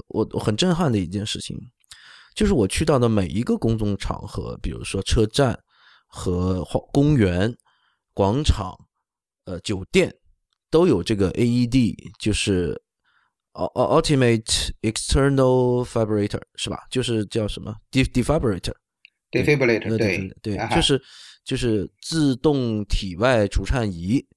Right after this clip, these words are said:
Speaker 1: 是吧？
Speaker 2: 对的。
Speaker 1: 对，那这样的一个东西，你，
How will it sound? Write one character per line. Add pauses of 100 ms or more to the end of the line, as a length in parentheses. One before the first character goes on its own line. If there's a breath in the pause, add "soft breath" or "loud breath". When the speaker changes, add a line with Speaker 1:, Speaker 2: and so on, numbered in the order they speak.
(120)
Speaker 1:
是
吧？ (580 loud breath)
Speaker 2:
对
的。
Speaker 1:
对， (120 soft breath)
那 (1200)
这
样
的
一
个
东
西，
你，